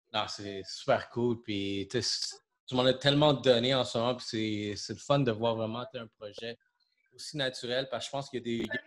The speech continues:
beaucoup de bonnes valeurs derrière ça, tu sais, le, le côté écologique, euh, côté naturel, il y a aussi vraiment, tu sais, le côté peut-être un qu'on voit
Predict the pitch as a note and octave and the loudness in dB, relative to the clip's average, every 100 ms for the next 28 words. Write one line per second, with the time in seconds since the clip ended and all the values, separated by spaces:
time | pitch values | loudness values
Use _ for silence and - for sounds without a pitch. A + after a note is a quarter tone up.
0 | - F3+ C3+ - C#3 C#3 A#2+ A#2+ A#2 C3+ | -10 -10 -10 -4 -2 -2 2 0 2 -2
1 | A#2+ A2 A2 G2+ - - B2 - A#2 A2 | -2 -4 -2 -4 -6 -14 -14 -12 -10 -6
2 | G#2 G#2+ A2 A#2+ A#2+ A#2 A#2 G#2 G2+ - | -6 -6 -10 -10 -12 -8 -6 -4 -6 -8
3 | C3+ - - _ _ _ _ G2+ G2+ G2 | -12 -14 -20 _ _ _ _ -6 -4 -4
4 | G2 F#2+ - A2 A#2 G#2+ - G#2+ A2 A#2+ | -4 -6 -8 -10 -6 -6 -6 -6 0 0
5 | A#2 G#2 F#2+ - A#2+ A2+ A2 A2 A#2+ A#2 | -2 -6 -10 -8 -8 -6 -8 -4 -2 -2
6 | C3 B2 A#2+ B2 C3 B2+ E3+ E3+ - _ | -2 -2 -4 -10 -12 -6 -4 -4 -8 _
7 | _ _ D#3+ E3+ - - _ - F3+ F3+ | _ _ -2 -2 -4 -20 _ -2 -2 0
8 | D#3 C#3 A#2 A#2+ C3+ D3 E3 | -2 -2 -4 -10 0 2 2